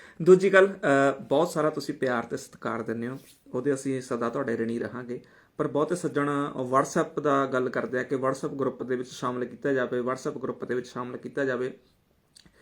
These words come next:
ਸਾਡਾ ਮੌਸਮ ਦੀ ਵੈਦਰ ਟੀਮ ਦਾ ਕੋਈ ਵੀ WhatsApp ਗਰੁੱਪ ਨਹੀਂ ਆ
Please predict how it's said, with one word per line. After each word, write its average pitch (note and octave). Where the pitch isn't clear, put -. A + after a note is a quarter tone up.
ਸਾਡਾ D#3
ਮੌਸਮ C3+
ਦੀ C#3+
ਵੈਦਰ B2+
ਟੀਮ C3
ਦਾ C3+
ਕੋਈ C#3
ਵੀ D#3+
WhatsApp C#3
ਗਰੁੱਪ B2
ਨਹੀਂ B2
ਆ C#3